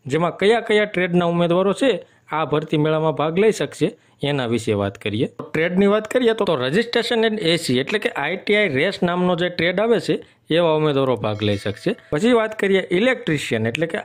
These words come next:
આઈ ટી આઈ ની અંદર ઇલેક્ટ્રિશિયન અથવા વાયરમેનનો જે કોર્સ કરેલો હોય એવા ઉમેદવારો પણ આ ભરતી મેળામાં ભાગ લઈ શકશે. અને કોમ્પ્યુટર એટલે કે આઈ ટી આઈ ની અંદર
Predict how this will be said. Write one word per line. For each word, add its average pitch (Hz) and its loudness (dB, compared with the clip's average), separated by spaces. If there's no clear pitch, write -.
આઈ 190 -2
ટી 220 2
આઈ 214 2
ની 208 4
અંદર 202 2
ઇલેક્ટ્રિશિયન 185 0
અથવા 165 0
વાયરમેનનો 180 2
જે 165 4
કોર્સ 160 0
કરેલો 156 0
હોય 156 2
એવા 185 2
ઉમેદવારો 135 2
પણ 120 0
આ 110 -2
ભરતી 113 0
મેળામાં 107 -2
ભાગ 104 -4
લઈ 101 0
શકશે. - -6
અને 190 0
કોમ્પ્યુટર 185 2
એટલે 147 0
કે 190 -4
આઈ 165 -2
ટી 185 0
આઈ 180 2
ની 185 4
અંદર 180 2